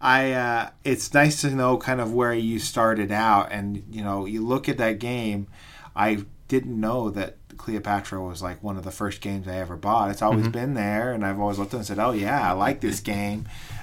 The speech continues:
Speaker 1: It was, like I said, I, it's, it's interesting now that I, I look back, and I remember fondly, like I said, the first games I bought from my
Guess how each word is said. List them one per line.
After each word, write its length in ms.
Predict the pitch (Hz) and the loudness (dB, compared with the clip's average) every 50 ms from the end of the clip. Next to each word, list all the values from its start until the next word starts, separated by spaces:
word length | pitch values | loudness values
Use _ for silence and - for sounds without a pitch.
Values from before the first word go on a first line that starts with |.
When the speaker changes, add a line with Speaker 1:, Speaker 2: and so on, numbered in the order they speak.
| - - - | -14 -14 -14
Speaker 1:
It 100 | - 104 | -12 -12
was, 240 | 98 92 - - - | -12 -12 -12 -10 -10
like 140 | 104 95 98 | -10 -10 -10
I 20 | |
said, 300 | 95 - 143 151 135 95 | -8 -6 -4 -4 -2 -2
I, 120 | 87 92 98 - | -4 -4 -4 -2
it's, 340 | - 151 151 - - - - | -2 -2 -2 -2 -6 -10 -10
it's 220 | - 104 - - 117 | -10 -10 -10 -6 2
interesting 500 | - - - - 98 - 113 107 104 104 | 2 2 4 2 -2 -6 -6 -6 -4 -2
now 240 | 107 107 107 104 | -2 -2 -2 -2
that 100 | 98 101 | -2 -2
I, 140 | 92 95 95 | -4 -4 -4
I 160 | 92 - 85 | -6 -6 -6
look 260 | 95 95 101 95 - - | -6 -6 -8 -8 -8 -8
back, 340 | 98 95 95 92 92 - | -8 -6 -6 -8 -8 -10
and 240 | 95 92 92 98 - - - - - - - - - | -12 -12 -12 -12 -14 -14 -16 -16 -16 -16 -16 -16 -10
I 80 | - 107 | -8 -6
remember 520 | 104 104 104 107 110 104 107 104 101 98 | -4 -2 -2 -2 -2 -2 -2 -2 -2 -4
fondly, 520 | 92 - - 110 104 104 98 98 98 98 98 | -4 -4 -2 0 0 2 0 0 -2 -2 -4
like 140 | 95 104 101 | -6 -8 -10
I 40 | - | -10
said, 160 | - 107 95 | -10 -8 -8
the 80 | 98 | -8
first 260 | - - 113 110 - - | -8 -8 -8 -8 -6 -4
games 180 | 110 110 98 | -6 -4 -4
I 60 | 101 | -6
bought 340 | 98 - 101 101 101 - - | -6 -4 0 0 0 0 -2
from 180 | - - 104 98 | -6 -10 -8 -6
my 320 | 95 92 92 92 90 90 | -6 -2 -2 -2 -2 -2